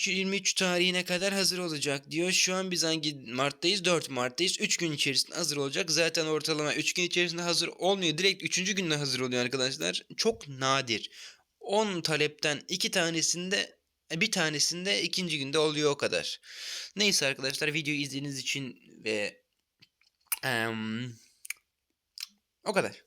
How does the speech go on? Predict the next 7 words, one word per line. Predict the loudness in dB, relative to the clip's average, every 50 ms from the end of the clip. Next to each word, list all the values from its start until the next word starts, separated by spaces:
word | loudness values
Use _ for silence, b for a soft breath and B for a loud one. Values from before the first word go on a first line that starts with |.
| _ -4 -2
Video | 0 2 2 2
izlediğiniz, | 2 0 0 -2 -4 -8 -10 -12 -14 -8
videoyu | -2 0 0 2 2 2 2 2
izlediğiniz | 2 2 2 2 2 2 2 0 0 -2 0 0
için | 0 0 -2
teşekkür | -2 -2 -2 -2 -2 0 0 0
ederim. | 0 2 0 0 0 -2